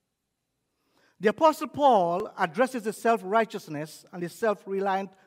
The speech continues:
club from which he came out from. He addresses them by saying, "Works, by works of the law,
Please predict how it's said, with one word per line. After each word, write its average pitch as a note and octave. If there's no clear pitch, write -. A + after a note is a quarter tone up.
club E3+
from E3+
which G#3+
he A3
came F3+
out E3+
from. A#2
He A3
addresses C4+
them F#3+
by E3+
saying, A#3+
"Works, A#3+
by F#3
works A3
of C#4
the A#3
law, G#3